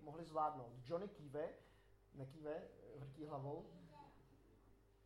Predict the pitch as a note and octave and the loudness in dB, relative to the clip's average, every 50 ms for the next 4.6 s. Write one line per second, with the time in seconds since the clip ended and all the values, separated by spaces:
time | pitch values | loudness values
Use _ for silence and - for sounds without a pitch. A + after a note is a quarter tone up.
0 | - - - - - - - - - - - - - - - - - - - - | -20 -20 -18 -18 -18 -18 -18 -18 -20 -20 -20 -20 -20 -20 -20 -20 -20 -20 -20 -20
1 | - - - - - - - - - - - - - - - - - - - C3 | -20 -20 -20 -20 -20 -20 -20 -20 -20 -20 -20 -20 -20 -20 -20 -20 -18 -10 -6 -2
2 | C#3+ D3+ D3+ F3 D#3 D#3+ D#3+ E3 - - - - - - - - - - - - | -2 0 0 4 4 6 6 6 4 0 -6 -10 -14 -16 -18 -20 -20 -20 -20 -20
3 | - - - C3+ C#3 C#3 D3+ D#3+ E3 D#3+ D#3+ D#3+ D#3 D3+ D3+ D#3+ D#3+ D#3 - E3 | -18 -14 -6 0 2 4 6 6 6 4 2 2 4 4 4 4 2 -2 -6 -6
4 | D3+ D3 D3+ D3+ - - D#3 - - C#3+ D3 E3+ | -4 -4 -4 -4 -2 -2 -2 -2 -2 -2 -2 -2